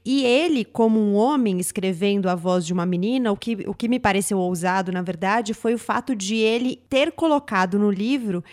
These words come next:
questões explicitamente de gênero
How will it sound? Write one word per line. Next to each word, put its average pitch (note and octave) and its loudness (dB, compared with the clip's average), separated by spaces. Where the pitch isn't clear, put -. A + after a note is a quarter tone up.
questões C#4 2
explicitamente C4+ 0
de A#3+ 0
gênero A#3 0